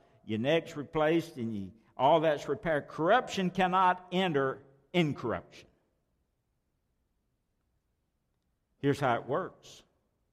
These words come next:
Our body's gonna be put back in the ground like a seed, like a seed. And it's gonna come up as a new body at the resurrection.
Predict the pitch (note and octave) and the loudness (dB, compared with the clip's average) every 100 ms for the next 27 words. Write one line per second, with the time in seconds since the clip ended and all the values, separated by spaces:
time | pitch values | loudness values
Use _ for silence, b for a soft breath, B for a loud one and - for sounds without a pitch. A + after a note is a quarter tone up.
0 | _ _ _ B2+ C#3+ C3 E3 A#3 E3 C#3 | _ _ _ 2 2 6 6 6 2 2
1 | D#3 D3+ D3+ - F3 C3+ C#3+ E3 E3 D3 | 0 2 0 2 0 2 -2 0 -4 -6
2 | C#3+ F#3 B3+ F#3+ E3+ B B A#2+ D3+ - | -4 -4 -2 -4 -4 B B -6 -6 -4
3 | D3+ - - D4+ C4 F3 G2+ E2 D2+ D#2+ | -6 -8 -10 -8 -4 -4 -4 -8 -16 -20
4 | - _ _ _ _ - D#3+ - C#3 - | -20 _ _ _ _ -10 -10 -10 -14 -14
5 | - C#4 D3 F#2+ B B - E3 F3+ G3+ | -12 -10 -10 -10 B B -4 -4 -2 -2
6 | F3+ E3 - F#3 F#3 C4+ - F3+ D#3 D3+ | -2 -2 0 2 2 0 -2 -2 0 0
7 | F#3 C#4+ C4 F3+ D3 C#3 E3+ B B - | 0 0 0 2 2 2 -2 B B -6
8 | D#3+ F3+ D#3+ D3+ D3 F3 C4+ C#4 - - | -4 -2 0 -2 -2 -4 -4 -6 -14 -16
9 | - | -18